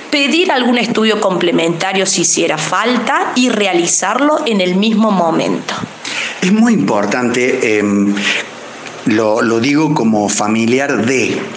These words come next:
Speaker 2: eh, no, no saben lo que es, eh, amanecer con un bultito en el pecho y que el turno te lo den para dentro de tres días.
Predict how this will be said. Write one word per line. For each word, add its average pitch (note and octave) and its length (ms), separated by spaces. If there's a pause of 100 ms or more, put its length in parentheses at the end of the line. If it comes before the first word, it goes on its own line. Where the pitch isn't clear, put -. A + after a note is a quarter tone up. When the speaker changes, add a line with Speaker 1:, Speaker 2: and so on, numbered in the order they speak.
(600)
Speaker 2:
eh, G2+ 300
no, D3 760 (480)
no D3 180
saben F3 400
lo C3+ 120
que B2 280
es, D#3+ 360
eh, G#2+ 420 (300)
amanecer C3+ 680
con D3+ 160
un C#3+ 140
bultito C#3 560
en C3+ 60
el A2+ 160
pecho C3+ 360 (800)
y - 100
que B2+ 220
el A#2 140
turno D3 340
te D3 100
lo B2 120
den C#3 220
para B2 200
dentro D#3 340
de D#3+ 160 (100)
tres G#3 240
días. C4 500